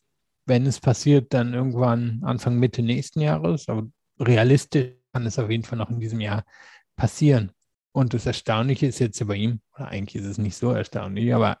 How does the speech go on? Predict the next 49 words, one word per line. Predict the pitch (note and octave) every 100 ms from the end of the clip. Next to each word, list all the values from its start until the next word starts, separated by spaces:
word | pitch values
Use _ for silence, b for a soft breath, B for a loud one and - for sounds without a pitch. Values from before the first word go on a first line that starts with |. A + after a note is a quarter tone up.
| _
er | - A#2+
ist | A#2+ -
auf | A#2 -
Hardcourt | A2+ A2+ - A#2+ -
so |
viel | A#2 A#2
besser | A2 - C#3+
als | B2+ A2+
auf | A#2+ B2+
Rasen | A2 B2 B2 C3
und | A#2
auf, | A#2 -
äh, | A#2+ A2+ G#2+ A2
Sand. | G#2 G#2 D3+ - _ b b b b b _
Von | - C#3 A#2+
daher, | A2 A2 A2+ A#2 A2+ - _ _
er | C3 A#2+ A#2
sieht | A2 G#2+ B2 A#2
im | B2
Moment | A#2 A2+ A#2
für | -
mich | A#2 G#2+
nicht | B2+ A2+
aus | G#2+ G#2 G#2 -
wie | A2 G#2
der | G2
klare | - - G#2+ A2 A#2
Chef, | - - - - _ _ -
der, | A#2 G#2+ G#2+ G2+ _ -
der | A#2 G#2+
jetzt | G#2 G#2+ - - -
darauf | - G#2 G#2+
nur | B2 G#2
wartet, | G2 A2+ C3 A2+
die | B2
A-T-P-Tour | A#2 A#2+ - B2 A2+ C3 A#2+ A2 B B B B
zu | -
übernehmen. | B2+ A2 A#2 D3+ E3 D3+
Dafür | - B2
sind | A#2 A#2
die | C3+
Resultate | B2 A2+ A2 A2+ A2+ A#2+
auf | A#2
den | C3 A2
anderen | A2 A2+ A2+
beiden | A2 A2
Belegen | A2 A2 A2+ -
zu | -
schwach. | A2+ - A2 C#3+ -